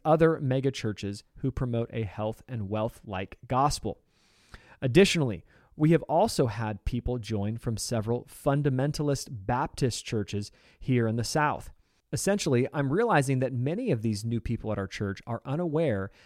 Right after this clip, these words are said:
that they hold a variety of heretical ideas about the gospel, the church,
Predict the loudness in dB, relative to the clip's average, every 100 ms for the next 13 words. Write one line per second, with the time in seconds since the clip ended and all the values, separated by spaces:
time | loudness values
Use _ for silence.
0 | -10 -6 0 2 2 2 2 4 2 2
1 | 2 2 2 0 -2 -4 -6 -4 -2 0
2 | 0 0 -2 -4 -2 -4 -2 0 2 0
3 | -2 -4 -4 -6 -6 -4 -2 -4 -4 -4
4 | -4 -10 _ _ -12 -8 -2 -2 -2 -6